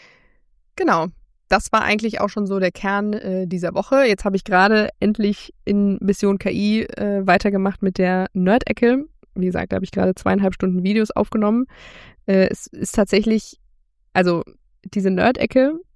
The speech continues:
da geht's ja so ein bisschen dann darum, wie man quasi über Custom G P Ts und Projekte und so weiter in Chat G P T oder Claude, äh, noch weitergehen kann. Ja, also wenn man sagt, okay,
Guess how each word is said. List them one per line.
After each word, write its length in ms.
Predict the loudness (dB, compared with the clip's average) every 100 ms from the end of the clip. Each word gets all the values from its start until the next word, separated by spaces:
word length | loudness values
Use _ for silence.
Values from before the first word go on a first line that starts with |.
| _
da 100 | 0
geht's 220 | 2 2
ja 80 | 2
so 80 | 2
ein 100 | 0
bisschen 260 | 0 -2 -2
dann 140 | 0
darum, 540 | 0 2 2 2 0 -4
wie 180 | -6 -2
man 220 | 0 -2
quasi 680 | -4 -2 0 0 -2 0 -2 -6 _ _ _ -20 _ _ 0
über 480 | 4 4 4 2 -2 -10 -12 -6
Custom 300 | -4 -2 0
G 100 | 0
P 120 | -2
Ts 460 | -2 2 2 0 -2
und 220 | -6 -6
Projekte 460 | -2 0 0 0
und 80 | -2
so 80 | 0
weiter 260 | 0 0 0
in 100 | 0
Chat 180 | 0 -2
G 100 | -4
P 100 | -4
T 240 | 0 0
oder 160 | 0 -2
Claude, 440 | 0 0 0 -2 -12 -8
äh, 440 | -6 -4 -6 -10 -16
noch 280 | -8 -4 0
weitergehen 480 | 2 2 0 -2 -10
kann. 200 | -14 -18 -18 _ -4
Ja, 140 | -2
also 220 | -2 -2
wenn 120 | 0 0
man 140 | 2
sagt, 220 | 2 0
okay, 300 | -2 2 2